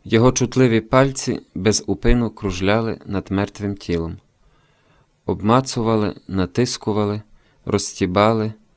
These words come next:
оглядали, а в очах застиг той самий байдужий вираз, про який я вже згадував. Огляд був такий швидкий,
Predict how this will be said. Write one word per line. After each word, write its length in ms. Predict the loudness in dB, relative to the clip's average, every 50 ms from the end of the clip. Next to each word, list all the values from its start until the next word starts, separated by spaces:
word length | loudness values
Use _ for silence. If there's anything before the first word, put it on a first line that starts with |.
| _ _
оглядали, 800 | -4 -2 0 2 2 2 2 2 2 2 2 2 2 0 -4 -6 -8 _ _ _ _ _ _ _ _ _ _
а 80 | 0 0
в 80 | 0 0
очах 500 | -2 -4 -4 0 4 4 4 4 4 0
застиг 500 | -2 -2 -2 -2 -2 -2 -2 -4 -4 -6 -10 -4
той 180 | -2 0 0
самий 440 | 0 -2 -2 -2 -2 0 0 -2 -2
байдужий 600 | -2 -2 -2 -2 0 0 -2 -2 0 0 -2 -2
вираз, 500 | 0 0 0 0 0 -2 -4 -6 -8 -10 _ _ _ _ _ _ _ _ _
про 180 | -2 0 2 4
який 380 | 4 2 2 0 -2 0 0
я 120 | 0 0 -2
вже 180 | -2 -4 -4
згадував. 580 | -4 -4 -2 -2 -2 -2 -4 -6 -8 -8 -10 -12 -14 -20 -20 _ _ _ _ _ _ _ _ _ _ _ _ _ 4
Огляд 400 | 6 6 8 6 6 4 4 0
був 240 | 0 0 0 0
такий 280 | -2 -4 -2 0 -2 0
швидкий, 640 | 0 -2 -2 -4 -6 -6 -4 -2 -2 0 -2 -2